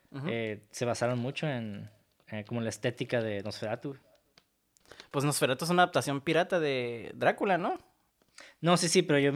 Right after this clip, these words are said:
Speaker 2: o sea, según yo, la película de Nosferatu fue primero.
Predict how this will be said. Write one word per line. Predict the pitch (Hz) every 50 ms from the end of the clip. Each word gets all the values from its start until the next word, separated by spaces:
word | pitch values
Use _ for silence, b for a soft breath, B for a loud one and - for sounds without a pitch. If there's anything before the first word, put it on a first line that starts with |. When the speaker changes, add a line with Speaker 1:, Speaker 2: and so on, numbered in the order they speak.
| 151 135 139
Speaker 2:
o | 123
sea, | - 143 135 131 127 123 120 117
según | 110 - 139 131 143 160
yo, | 160 202 233 269 285 247
la | 190 151 131 -
película | - 120 123 170 180 - 220 214 214 214 185 151
de | 139 131
Nosferatu | 123 113 - 131 135 160
fue | 156 139
primero. | 123 - 135 120 110 104